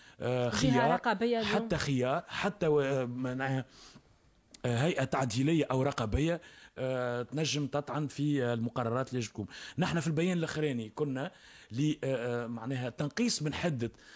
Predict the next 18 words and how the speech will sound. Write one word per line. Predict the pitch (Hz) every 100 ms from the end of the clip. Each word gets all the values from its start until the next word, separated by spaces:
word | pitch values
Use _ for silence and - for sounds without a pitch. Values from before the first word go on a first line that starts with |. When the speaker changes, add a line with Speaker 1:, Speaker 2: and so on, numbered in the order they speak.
| - -
Speaker 1:
آه، | 113 117 117 110
آه، |
تمركز | 120 131 160 123
السلطات، | 110 - 123 113 151 175
كنا | - 165 156
Speaker 2:
مم. |
Speaker 1:
اقترحنا | 147 - 117 117 - 151 165 - - -
إحداث | - 113 147 131
هيئة | 143 151
مستقلة | 123 117 - - 117 156 - - - -
تعنى | 214 180 160 139
بالمراقبة | 123 143 135 135 135 185 - 147
القبلية | 139 139 135 139 120 110 - -
للمراسيم | 127 147 143 131 - 180 131
التي | 110 107 113
سيصدرها | 131 113 104 120 107
رئيس | 107 110 -
الجمهورية | 107 110 117 170 190